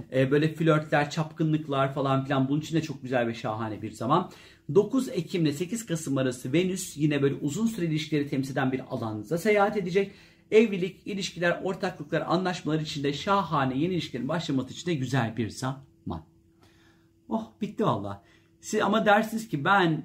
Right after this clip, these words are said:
daha fazla şey öğrenmek istiyorum, daha fazla bilgiye ihtiyacım var. O zaman w w w nokta sorum geldi nokta com'a sorularınızı sorabilirsiniz arkadaşlar. Bir de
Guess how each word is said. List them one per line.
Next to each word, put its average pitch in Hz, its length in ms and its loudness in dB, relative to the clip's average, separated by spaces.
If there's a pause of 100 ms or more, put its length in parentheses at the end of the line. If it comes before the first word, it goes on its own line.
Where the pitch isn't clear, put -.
daha 208 240 2
fazla 202 280 2
şey 151 180 0
öğrenmek 123 520 2
istiyorum, 117 520 -2
daha 127 200 0
fazla 165 280 0
bilgiye 127 260 0
ihtiyacım 107 500 -2
var. 208 220 4 (260)
O 220 120 4
zaman 160 360 4
w 170 280 0
w 131 260 0
w 131 240 2
nokta 165 480 0 (220)
sorum 190 380 0
geldi 147 300 4
nokta 156 400 -2
com'a 131 240 0
sorularınızı 127 520 0
sorabilirsiniz 160 680 0
arkadaşlar. 110 800 0 (240)
Bir 208 320 6
de 160 280 -2